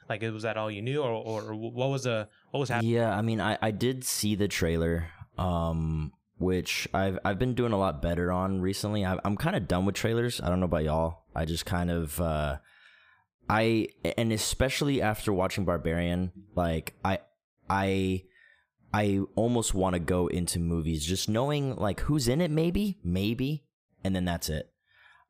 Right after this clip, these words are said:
Speaker 2: Uh, because, um, you know, trailers in general, I feel like,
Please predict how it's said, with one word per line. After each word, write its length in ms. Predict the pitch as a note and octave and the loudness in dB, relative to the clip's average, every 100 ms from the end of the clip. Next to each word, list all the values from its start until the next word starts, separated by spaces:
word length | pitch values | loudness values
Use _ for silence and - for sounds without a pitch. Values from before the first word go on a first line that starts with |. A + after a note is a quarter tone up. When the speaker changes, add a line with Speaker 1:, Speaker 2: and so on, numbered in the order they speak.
| - | -2
Speaker 2:
Uh, 320 | F#2+ F2 F2 | 0 2 0
because, 680 | E2+ F2+ G#2 F2+ F2 E2 D#2 | 0 -2 2 2 2 0 0
um, 540 | E2+ E2+ D#2+ D#2 D2+ - _ _ _ _ - - | 2 2 0 0 -4 -8 _ _ _ _ -16 -2
you 140 | A2+ | 0
know, 180 | F#2+ E2+ | 2 2
trailers 420 | - A#2+ A#2 G#2+ | 2 2 4 2
in 60 | G2 | 2
general, 360 | D#2+ F#2 F2+ E2 | 2 2 2 2
I 100 | D#2+ | 0
feel 200 | - E2+ | 0 0
like, 300 | E2 - | 0 -4